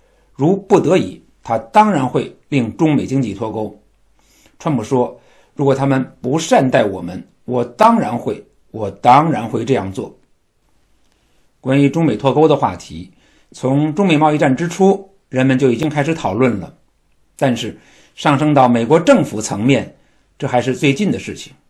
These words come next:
六月十八日，川普曾经表示，在各种条件下，中美两国完全脱钩是美方保留的一个政策选项。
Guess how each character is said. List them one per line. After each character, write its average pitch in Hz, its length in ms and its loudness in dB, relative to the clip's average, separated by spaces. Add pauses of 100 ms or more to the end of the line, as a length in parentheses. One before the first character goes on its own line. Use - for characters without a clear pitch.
(800)
六 151 180 4
月 127 100 4
十 123 220 -4
八 139 200 4
日， 107 240 -4 (540)
川 202 180 2
普 151 80 0
曾 135 140 -2
经 151 140 2
表 123 180 -4
示， - 260 -14 (300)
在 117 220 -2
各 143 100 2
种 120 160 0
条 101 160 -8
件 120 180 -2
下， 98 300 -10 (380)
中 147 100 0
美 147 140 4
两 104 260 0
国 107 440 -2
完 123 300 2
全 156 300 -2
脱 185 180 4
钩 196 400 4 (320)
是 180 220 -2
美 127 240 0
方 196 320 0
保 107 220 4
留 110 160 -4
的 180 100 4
一 156 100 4
个 147 140 2
政 160 180 0
策 135 160 2
选 - 220 -6
项。 - 180 -10